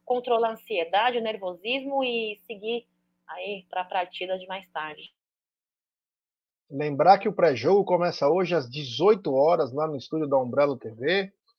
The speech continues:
Speaker 2: transmissão pela Web Rádio Verdão, depois teremos pós-jogos em todos os canais: a mit, T V Verdão Play, é, Tifose, Web Rádio. O Coração Verde tá dizendo o seguinte: é,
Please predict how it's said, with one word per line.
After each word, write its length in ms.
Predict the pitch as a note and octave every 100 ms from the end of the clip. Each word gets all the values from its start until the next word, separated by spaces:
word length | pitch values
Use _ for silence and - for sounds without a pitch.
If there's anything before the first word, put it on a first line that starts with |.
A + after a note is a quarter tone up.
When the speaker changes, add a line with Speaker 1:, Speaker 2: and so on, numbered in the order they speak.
| _
Speaker 2:
transmissão 540 | C#3+ C#3+ D3 C3+ D#3 D#3
pela 200 | C#3+ C3
Web 240 | C#3 C3+
Rádio 280 | B2+ C3 B2
Verdão, 460 | A2 A2+ C3 F3 D3+
depois 240 | C3+ D#3
teremos 260 | D3+ D3 B2+
pós-jogos 460 | C#3 B2+ D#3 C3
em 100 | C#3+
todos 320 | A#2+ - D#3
os 100 | C3+
canais: 600 | - A2 A#2+ E3 E3+ C3 A#2+
a 100 | A2
mit, 760 | A#2 F3+ F3+ C#3+ - C3+ B2+
T 140 | A#2+ B2
V 160 | C#3+
Verdão 340 | C3 B2 A#2+ A2+
Play, 640 | C3+ D#3+ F3 E3+ D#3 C3+ A#2+ _ _ _ _ -
é, 140 | A#2+
Tifose, 1000 | A#2 A#2 - C3 E3 F#3 E3+ C3 C#3 D3+
Web 340 | C3 C#3 A#2+ A2
Rádio. 600 | C3+ D#3+ E3+ D#3+ D3 D#3 - - _
O 100 | E3
Coração 440 | - B3+ B3 B3 D3+
Verde 200 | G#3 G#3+
tá 100 | G#3+
dizendo 200 | F#3+ A3
o 40 |
seguinte: 580 | - F#3+ F#3 F3+ - _ _ _ _ _ -
é, 960 | D#3 D#3 D#3 D#3 D#3 D3+ D3+ D3+ D3